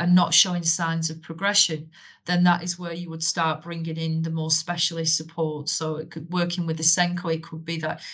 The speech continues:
you bring in speech and language. It could be that you start working with, uh, teams such as cams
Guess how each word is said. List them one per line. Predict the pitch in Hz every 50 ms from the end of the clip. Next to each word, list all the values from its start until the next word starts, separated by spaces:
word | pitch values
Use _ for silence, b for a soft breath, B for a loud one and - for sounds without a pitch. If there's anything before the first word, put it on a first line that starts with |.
| B B -
you | 175 165
bring | 165 165 165 165 165 160 160
in | 156 156 156 156 160 160 165
speech | - - - - 180 156 170 -
and | 165 160 160
language. | 156 156 156 156 160 156 160 156 156 156 - - - - -
It | 175 160 135
could | - - 160 160
be | 160 160 165
that | 160 151 147 139 -
you | 160 160 160 160 160
start | 160 - - 165 151 143 - 165
working | 165 160 160 160 - 160 156
with, | 156 156 151 151 - B B B B B B B - -
uh, | 160 160 156 151 147 - -
teams | - - 180 165 160 160 160 -
such | - - - -
as | 156 147
cams | - - - 156 156 156 151 151 156 160 -